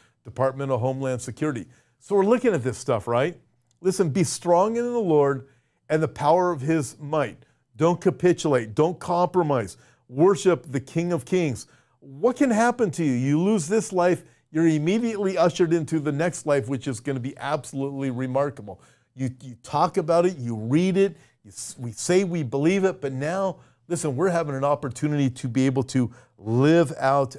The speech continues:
our faith. But know this, the number is small. And it appears that's the way it always is. Jesus said this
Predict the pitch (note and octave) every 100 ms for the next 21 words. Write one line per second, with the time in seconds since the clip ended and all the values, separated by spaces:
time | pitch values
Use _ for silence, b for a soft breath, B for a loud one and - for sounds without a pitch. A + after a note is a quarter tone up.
0 | - B2+ B2+ A#2+ A#2+ - b b _ -
1 | D3+ G2+ - C#3+ D3+ A3 B3 A#3+ B2 -
2 | D3 C#3+ F#3 G#3+ G#3+ D#3 C3+ - - -
3 | C#3+ F3 A#3 - _ _ _ _ _ _
4 | _ _ - F3+ F3+ F3 - C#4 D4 D3+
5 | - F3+ E3 - E3 F3 E3 E3+ - E3
6 | D#3+ - C#3+ D#3 F3 E3+ D3 A#2+ B2+ A#2+
7 | A2 - F#3 F3+ D#3+ - E3 B2+ D#3 B2+